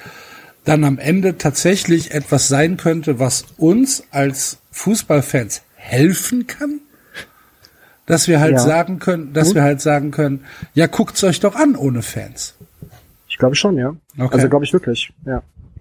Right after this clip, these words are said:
Speaker 2: Ja, das Gefühl hab
Speaker 1: Das
Speaker 2: ich
Speaker 1: wäre
Speaker 2: bisher
Speaker 1: ja
Speaker 2: auch,
Speaker 1: mal ein
Speaker 2: wenn ich mit,
Speaker 1: interessanter
Speaker 2: mit,
Speaker 1: Spin, das hatte ich noch
Speaker 2: ähm,
Speaker 1: überhaupt nicht auf dem, auf dem Deckel.
Speaker 2: Ja, wenn ich mit, mit Fanvertretern gesprochen habe, ich glaube schon, dass es, dass es, äh,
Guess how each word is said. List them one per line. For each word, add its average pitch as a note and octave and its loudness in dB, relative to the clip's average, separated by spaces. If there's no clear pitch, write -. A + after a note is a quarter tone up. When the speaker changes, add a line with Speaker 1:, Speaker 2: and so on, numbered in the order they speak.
Speaker 2:
Ja, C#3+ 0
das C#3 0
Gefühl F3 2
hab E3+ 4
Speaker 1:
Das E3 -2
Speaker 2:
ich - 0
Speaker 1:
wäre - 4
Speaker 2:
bisher - 4
Speaker 1:
ja D3 4
Speaker 2:
auch, D3 2
Speaker 1:
mal D3 0
ein C#3+ -4
Speaker 2:
wenn C#3 4
ich - -4
mit, - -4
Speaker 1:
interessanter D#3+ -2
Speaker 2:
mit, D3 0
Speaker 1:
Spin, D#3 0
das B2+ -2
hatte D#3 4
ich D3 4
noch C#3+ 2
Speaker 2:
ähm, C#3+ -6
Speaker 1:
überhaupt C#3+ 2
nicht G3+ 0
auf D#3+ -2
dem, E3 -4
auf C3+ -4
dem E3 -2
Deckel. C#3+ 0
Speaker 2:
Ja, C3+ 0
wenn C#3+ 2
ich C#3+ 0
mit, C#3 0
mit C#3 -2
Fanvertretern D#3+ 0
gesprochen D3 -2
habe, C3+ 2
ich C3 -6
glaube D3+ 2
schon, F#3+ 0
dass D3 0
es, - -2
dass B2+ -4
es, C3+ -4
äh, C3+ 0